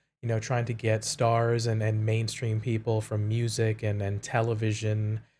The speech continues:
and just big p-, piece to that. I mean, up until you think of, uh, uh, Mike Tyson just coming in for, uh, the late nineties, trying to get more eyes on the product as well.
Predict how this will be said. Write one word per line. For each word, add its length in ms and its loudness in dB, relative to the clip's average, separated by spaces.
and 420 2
just 360 -2
big 260 2
p-, 160 -2
piece 380 -6
to 80 -8
that. 500 2
I 60 0
mean, 340 0
up 160 -4
until 340 -2
you 140 0
think 320 -4
of, 220 0
uh, 160 2
uh, 100 2
Mike 380 0
Tyson 480 -2
just 160 -4
coming 320 -2
in 360 0
for, 520 6
uh, 220 4
the 120 2
late 260 0
nineties, 680 2
trying 220 0
to 60 -2
get 140 0
more 280 0
eyes 340 2
on 140 2
the 80 0
product 560 0
as 180 -4
well. 500 2